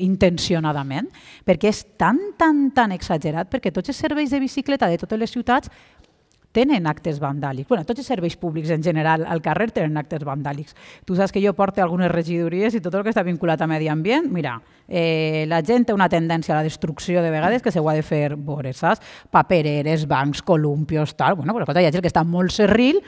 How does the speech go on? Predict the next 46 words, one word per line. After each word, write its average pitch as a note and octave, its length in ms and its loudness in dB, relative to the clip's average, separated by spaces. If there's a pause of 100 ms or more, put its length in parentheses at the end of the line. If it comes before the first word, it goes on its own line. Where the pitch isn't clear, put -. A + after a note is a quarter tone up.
(180)
i F#3 140 0
va D#3 100 2
per G#3 80 4
la G#3+ 100 8
vida, G#3+ 160 6
pues, B3 140 2
fent E3 160 -4
el D#3 80 -2
serril. D3 340 -2 (320)
Però G3+ 140 8
en F#3+ 80 2
el F3 120 0
tema A3+ 200 6
de D4+ 80 0
les A3 160 0
bicicletes F3+ 640 -2
era D4 220 4 (240)
ultra G#3 400 4
exagerat. D3 560 0 (320)
És - 80 -14
que F3+ 80 2
hem F3 80 6
arribat G#3 240 6
a - 60 4
tindre D4+ 260 4
dies, F3+ 540 2 (260)
dies F#3+ 460 2
en G#3 80 2
els F3 120 0
que F3+ 100 2
ha C#3+ 40 2
hagut B3 240 0
quinze D#4+ 320 6
bicicletes A#3+ 580 0
en F#3+ 140 4
un A3+ 140 2
dia. F#3 260 2 (160)
Això A3+ 460 6
és F#3+ 160 0
que B3+ 180 2
ja F3 220 4
teníem F#3+ 260 0
la C4 100 0
sensació E3 460 -2
de G#3 100 0
que, B3 200 0